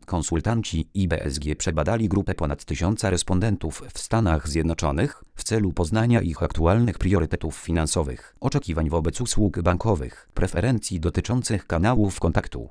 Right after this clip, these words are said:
podczas gdy niedawny kryzys nadszarpnął finansowy byt wielu. Zdecydowanie wzrosło wykorzystanie nowych technologii,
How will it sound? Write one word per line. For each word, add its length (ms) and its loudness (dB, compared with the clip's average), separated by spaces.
podczas 400 0
gdy 180 2
niedawny 420 0
kryzys 440 -2
nadszarpnął 680 0
finansowy 500 2
byt 160 0
wielu. 360 -4
Zdecydowanie 720 0
wzrosło 480 2
wykorzystanie 600 0
nowych 360 2
technologii, 640 -2